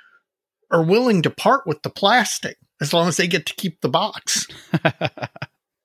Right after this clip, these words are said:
Speaker 2: But I tell you, even on eBay right now, all those other designations are, are kind of not that common.
Speaker 1: Yeah. Yeah.
Speaker 2: The,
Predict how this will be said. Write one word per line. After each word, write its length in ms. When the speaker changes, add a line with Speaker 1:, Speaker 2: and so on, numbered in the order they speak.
Speaker 2:
But 120
I 40
tell 120
you, 60
even 180
on 140
eBay 640
right 220
now, 260
all 240
those 180
other 240
designations 800
are, 220
are 120
kind 280
of 140
not 260
that 200
common. 500
Speaker 1:
Yeah. 280
Yeah. 160
Speaker 2:
The, 140